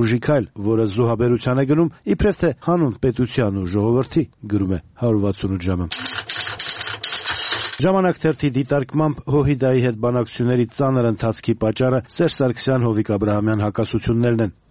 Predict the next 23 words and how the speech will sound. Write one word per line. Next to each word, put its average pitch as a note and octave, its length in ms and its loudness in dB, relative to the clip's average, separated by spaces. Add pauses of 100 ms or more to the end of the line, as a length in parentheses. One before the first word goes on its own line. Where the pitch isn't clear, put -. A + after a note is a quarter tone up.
Թերթը G#2 300 -2
գրում A#2 240 2
է. - 20 -4 (300)
«Տեղեկություններ F3 680 2
են C#3 100 0
հայտնվում C#3+ 400 0
այն C3+ 160 2
մասին, C#3+ 400 2
որ B2+ 160 2
Սերժ B2+ 240 -2
Սարգսյանի B2 560 0
և A2+ 160 2
Հովիկ A#2 300 2
Աբրահամյանի A2 420 2
հարաբերությունները A2 840 2
լարվում G2+ 340 2
են A2+ 100 0 (120)
հոհիդայի D3+ 420 4
հետ A#2+ 160 -4
կոալիցիոն C3 500 0
քննարկումների A2 720 0
պատճառով, C3 440 0 (200)
մասնավորաբար A#2+ 560 0